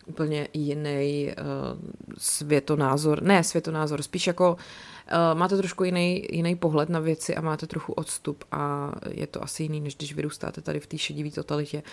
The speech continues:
a podívali jste se maximálně jako za svůj život třeba, eh, na druhý konec republiky. No, eh, samozřejmě, že v Maroku měl Babiš mnohem vyšší příjem než v Československu, navíc jako v cizí měně, že jo. No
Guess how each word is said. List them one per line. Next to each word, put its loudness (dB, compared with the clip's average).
a 4
podívali 0
jste -8
se -2
maximálně -2
jako -2
za -8
svůj -4
život -4
třeba, -4
eh, -2
na -4
druhý 0
konec -2
republiky. -4
No, 8
eh, 8
samozřejmě, 8
že 8
v 4
Maroku 8
měl 4
Babiš 2
mnohem 4
vyšší -2
příjem 0
než -2
v -10
Československu, -2
navíc -4
jako -8
v -14
cizí 0
měně, 2
že -2
jo. -2
No 8